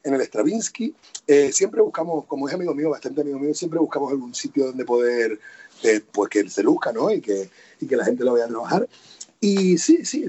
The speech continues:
él, bueno, él estaba esperando nada más que se abra la frontera para venir. De hecho, tenía dos cursos ya cerrados. Aquí, eh, me parece que nos daba uno incluso en Stravinsky y tenía, lo tenía ya,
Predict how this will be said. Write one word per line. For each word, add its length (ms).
él, 100
bueno, 200
él 80
estaba 220
esperando 320
nada 140
más 120
que 100
se 80
abra 140
la 100
frontera 380
para 180
venir. 240
De 120
hecho, 140
tenía 280
dos 140
cursos 380
ya 120
cerrados. 400
Aquí, 320
eh, 100
me 100
parece 200
que 80
nos 140
daba 240
uno 180
incluso 260
en 80
Stravinsky 560
y 100
tenía, 840
lo 100
tenía 260
ya, 360